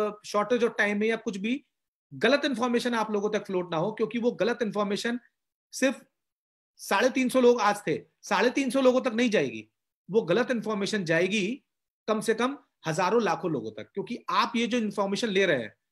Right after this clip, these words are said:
ठीक है, ये आप अपनी टीम में फ्लोट करेंगे और वो टीम अपनी टीम में फ्लोट करेगी, क्योंकि बहुत सारे लोग हैं अभी भी वेबिनार पे नहीं आते हैं और लोग अपनी टीम के अपलाइन जो है, उनके माध्यम से ही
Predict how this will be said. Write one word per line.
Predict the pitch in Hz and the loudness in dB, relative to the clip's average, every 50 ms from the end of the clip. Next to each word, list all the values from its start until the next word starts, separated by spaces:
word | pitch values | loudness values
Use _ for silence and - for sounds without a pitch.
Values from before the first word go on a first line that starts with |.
| _ _ - | _ _ -12
ठीक | 190 196 247 | -6 -2 -2
है, | 226 180 147 156 | -2 -2 -2 -2
ये | 226 | -2
आप | 220 190 202 208 | -2 -2 -2 -4
अपनी | 208 180 208 214 | -4 -6 -6 -6
टीम | 220 - 220 214 208 | -4 -4 -2 0 0
में | 208 | 0
फ्लोट | 214 175 160 156 156 | 0 0 0 0 0
करेंगे | - 117 107 104 104 107 - - | -4 -8 -8 -8 -10 -10 -8 -6
और | 175 156 | -4 -2
वो | 156 214 | 0 0
टीम | 226 226 240 233 247 - | 0 0 -2 -4 -4 -6
अपनी | 202 190 - 254 | -8 -8 -6 -6
टीम | 190 226 202 175 | -4 -4 -2 -2
में | 156 | -4
फ्लोट | 160 - 131 - - | -4 -6 -10 -10 -10
करेगी, | - 101 95 - - - _ _ _ _ _ - | -14 -14 -14 -16 -20 -20 _ _ _ _ _ -12
क्योंकि | 196 180 196 | -10 -8 -4
बहुत | 156 156 202 208 - | -2 -2 -2 0 0
सारे | 240 220 226 214 | 0 2 2 4
लोग | 214 214 208 202 | 4 2 2 2
हैं | 214 247 - - _ _ _ _ - | -2 -4 -6 -12 _ _ _ _ -6
अभी | 185 180 240 240 | -2 0 0 0
भी | 247 | 2
वेबिनार | 233 214 202 190 196 202 202 208 | 2 2 2 2 2 0 0 0
पे | 208 240 | 0 0
नहीं | 208 202 208 190 | 2 2 2 2
आते | 151 135 - - 147 | 0 -2 -4 -6 -6
हैं | 196 247 - _ _ _ _ - | -8 -8 -10 _ _ _ _ -2
और | 208 208 180 | -2 0 0
लोग | 190 190 220 226 - - | 2 0 0 0 -2 -8
अपनी | 196 - 220 220 240 | -10 -6 -4 -4 -4
टीम | 233 226 214 208 | -4 -4 -6 -4
के | 202 240 240 | -2 -2 -2
अपलाइन | - - - - 202 202 208 202 | -2 -4 -4 -2 0 0 0 0
जो | 180 208 220 | 0 0 -2
है, | 226 | -2
उनके | 202 185 196 220 | -2 -2 -4 -2
माध्यम | 190 185 170 156 170 180 | -2 -2 -4 -4 -6 -6
से | 175 - 175 | -6 -4 -4
ही | 180 269 320 | -4 -4 -4